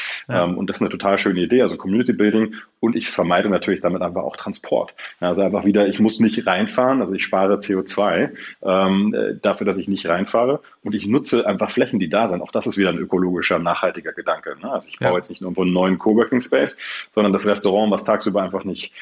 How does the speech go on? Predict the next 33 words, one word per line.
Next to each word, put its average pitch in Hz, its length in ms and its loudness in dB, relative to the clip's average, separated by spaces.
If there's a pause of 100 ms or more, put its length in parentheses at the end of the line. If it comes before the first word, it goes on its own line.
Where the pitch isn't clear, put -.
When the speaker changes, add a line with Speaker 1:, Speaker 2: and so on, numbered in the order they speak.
(120)
Speaker 2:
nicht 113 140 -6
auf 90 180 0
hat, - 280 -4
ähm, 104 300 2
äh, 113 380 -2
das 117 200 -2
kann 107 160 0
ich 98 80 2
nutzen. 82 380 -2
Und 87 160 -6
das, 92 180 -6 (120)
Speaker 1:
Mhm. 110 180 -10
Speaker 2:
also - 160 -4 (320)
fand 113 180 0
ich 110 60 -2
total, 107 640 2
ähm, 95 300 -4 (260)
überzeugend. 113 840 -2 (180)
Und 123 120 -2
es 127 100 -2
hilft 139 180 4
auch 123 80 4
nochmal 110 220 0
darüber 104 320 0
hinaus, 101 440 2
ähm, 95 240 -6
auch - 120 -8
den 104 120 -10
Restaurants 92 460 0
und 85 80 -10
den 80 140 -8
Bars, 90 320 2
ne? 101 200 -14